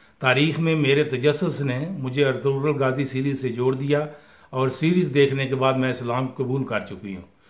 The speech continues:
मुझे अब जहन में उठने वाले तमाम सवालात के जवाब, ए, मिल गए हैं।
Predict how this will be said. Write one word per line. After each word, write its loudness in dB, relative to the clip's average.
मुझे 2
अब 6
जहन 2
में 2
उठने 0
वाले 4
तमाम 2
सवालात 2
के -2
जवाब, 0
ए, -2
मिल 2
गए -4
हैं। -12